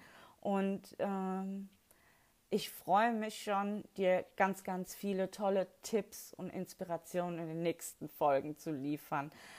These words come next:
Ich, äh, danke dir, dass du mir zugehört hast, dass du mir deine Zeit geschenkt hast und verabschiede mich aus dieser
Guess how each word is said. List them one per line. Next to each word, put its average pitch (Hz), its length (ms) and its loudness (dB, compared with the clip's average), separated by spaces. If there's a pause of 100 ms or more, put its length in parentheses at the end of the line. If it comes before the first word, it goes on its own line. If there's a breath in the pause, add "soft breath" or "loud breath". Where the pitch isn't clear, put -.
(300 loud breath)
Ich, - 580 0
äh, 180 380 4 (420 soft breath)
danke 262 400 2
dir, 208 340 -2 (520 loud breath)
dass - 380 0
du 180 680 0
mir 170 760 0 (140)
zugehört 220 880 2
hast, 226 280 -10
dass 190 180 -14
du 180 60 -10
mir 175 120 -4
deine 160 260 -2
Zeit 185 300 2
geschenkt 226 440 -6
hast 226 300 -4 (640 loud breath)
und 180 640 0 (540 soft breath)
verabschiede - 720 4
mich 262 520 -4 (460)
aus 180 220 -8
dieser 170 440 -4